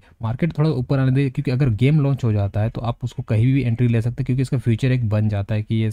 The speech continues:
आपको यहाँ से करीबन, करीबन पाँच सौ से हज़ार परसेंट का आपको, मतलब टेन एक्स तक का आपको रिटर्न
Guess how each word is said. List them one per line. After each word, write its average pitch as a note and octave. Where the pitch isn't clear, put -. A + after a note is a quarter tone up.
आपको -
यहाँ G#2+
से B2
करीबन, A#2
करीबन A#2
पाँच A2
सौ -
से A2
हज़ार A2
परसेंट A2
का G#2+
आपको, A2
मतलब A2
टेन G#2+
एक्स -
तक A2+
का A2
आपको A2
रिटर्न A2+